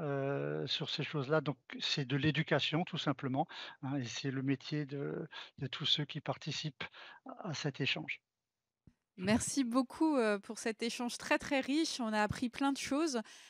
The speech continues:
Speaker 2: Euh, je reste, euh, euh, accessible via le Slido pour pouvoir, euh, reprendre donc, euh, les questions. On en a, euh, là à l'instant.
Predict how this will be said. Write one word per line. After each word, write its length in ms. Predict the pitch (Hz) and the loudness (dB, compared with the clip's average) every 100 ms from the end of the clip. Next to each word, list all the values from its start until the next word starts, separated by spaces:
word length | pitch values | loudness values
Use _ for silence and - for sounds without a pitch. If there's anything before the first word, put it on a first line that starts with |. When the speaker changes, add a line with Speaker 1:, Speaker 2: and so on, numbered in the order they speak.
| - - | -20 -2
Speaker 2:
Euh, 840 | 226 220 214 214 208 202 160 76 80 - - | 4 6 8 6 4 2 0 -6 -10 -12 -4
je 200 | 196 254 | 2 4
reste, 400 | 269 311 - - | 6 4 4 -2
euh, 480 | 277 262 262 254 254 - - _ - | 0 2 2 0 -2 -8 -20 _ -2
euh, 240 | 214 202 - | 2 2 4
accessible 680 | 262 - 285 - 330 277 247 | 2 2 0 2 2 4 4
via 200 | 240 262 | 8 6
le 140 | 269 | 6
Slido 560 | 254 277 269 269 285 311 | 2 4 6 6 6 4
pour 200 | - 247 | 2 -6
pouvoir, 520 | - 247 233 262 254 | -4 -2 6 6 8
euh, 140 | 220 208 | 6 8
reprendre 440 | 233 240 - 277 | 6 6 4 4
donc, 240 | 233 233 | 4 2
euh, 140 | 233 185 | 2 2
les 160 | 208 | 2
questions. 540 | 240 262 - - 349 381 - - 269 | 4 4 2 0 -2 -2 -10 -16 -4
On 180 | 233 226 | 0 4
en 140 | 233 | 6
a, 260 | 240 254 226 | 8 8 8
euh, 220 | 208 202 | 4 4
là 400 | 220 247 247 226 | 6 8 8 6
à 20 | |
l'instant. 440 | 220 226 - 285 | 4 2 0 -2